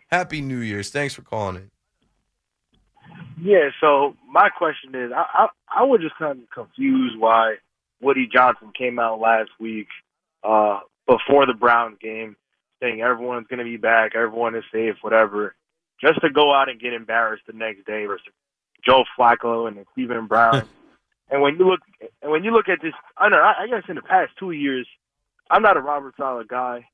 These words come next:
Speaker 2: personally. Every time
Speaker 1: How
Speaker 2: there's a
Speaker 1: could you
Speaker 2: meaningful
Speaker 1: be?
Speaker 2: game, yeah, it's impossible.
Speaker 1: There's nothing. There's
Speaker 2: I know,
Speaker 1: nothing
Speaker 2: I
Speaker 1: to <laughs> hang your hat on and say, "Yeah, I love this guy."
Speaker 2: And, and,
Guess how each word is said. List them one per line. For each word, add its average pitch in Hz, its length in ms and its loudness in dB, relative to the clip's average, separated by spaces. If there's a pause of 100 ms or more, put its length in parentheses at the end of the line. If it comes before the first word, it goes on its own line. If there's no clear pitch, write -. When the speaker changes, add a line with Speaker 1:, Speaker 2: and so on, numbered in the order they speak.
Speaker 2:
personally. 135 500 -6
Every 135 240 2
time 139 220 -2
Speaker 1:
How 208 120 0
Speaker 2:
there's - 120 -8
a 262 60 0
Speaker 1:
could - 120 -2
you 185 60 -2
Speaker 2:
meaningful 143 160 -4
Speaker 1:
be? 123 60 -2
Speaker 2:
game, 131 300 0 (1080)
yeah, 349 180 6
it's 120 120 -2
impossible. 151 400 2
Speaker 1:
There's 151 160 -8
nothing. 214 320 -4
There's 180 280 -4
Speaker 2:
I 160 60 4
know, 180 80 2
Speaker 1:
nothing 160 240 2
Speaker 2:
I 190 320 -4
Speaker 1:
to - 180 -4
<laughs> 226 80 2
hang 185 140 -6
your 214 140 -2
hat 196 280 -2
on 175 220 0
and 139 100 -10
say, 156 220 -4
"Yeah, 139 460 0
I 131 100 0
love 131 380 -4
this 107 200 -8
guy." 104 460 -6 (1800)
Speaker 2:
And, 156 140 0
and, 165 260 0